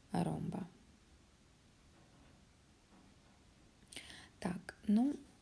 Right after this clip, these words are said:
рисунок здесь не обязательно рисовать, но я нарисую, э, нам, чтоб было наглядно. Значит,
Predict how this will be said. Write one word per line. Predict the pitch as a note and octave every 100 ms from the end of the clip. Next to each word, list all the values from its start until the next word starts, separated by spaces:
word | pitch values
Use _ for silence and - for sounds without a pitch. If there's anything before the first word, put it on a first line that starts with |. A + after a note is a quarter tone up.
| - - - - - - -
рисунок | G#3 - G#3+ F#3
здесь | G3 F#3
не | F#3
обязательно | F#3 F#3 F3 - F3+ F3+
рисовать, | G3 G3+ - F#4 F#4 -
но | A3+ F#3+ F#3+ F#3+
я | G3 A#3
нарисую, | B3 F3+ F#3 - A3 F#3+ F#3 - - - - - - -
э, | F3+
нам, | F3+ C4 F#4
чтоб | - - - - - - -
было | F3+ F3+ G3+
наглядно. | G3 F3+ F3 - G#3 - - - - - - - - - - - - - - -
Значит, | G3+ G3+ G3+ G#3 -